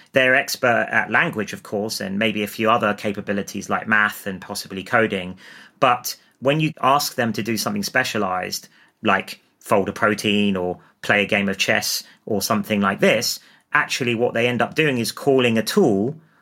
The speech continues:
which could be another A I system, that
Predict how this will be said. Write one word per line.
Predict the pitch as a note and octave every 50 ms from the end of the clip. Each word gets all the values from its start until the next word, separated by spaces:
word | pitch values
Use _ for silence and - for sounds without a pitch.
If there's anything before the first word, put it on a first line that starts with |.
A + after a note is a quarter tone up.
| _ _
which | - G2+ - -
could | - A#2 G2+
be | G#2+ G#2+
another | G2+ G#2+ B2 - C#3+ -
A | F#2+ G2 F#2+
I | F#2 F#2+
system, | - - G2+ - - - F#2+ F#2+ F#2+ G2 - - - - _ _
that | - B2+ A#2 A2+ A2+ - - - -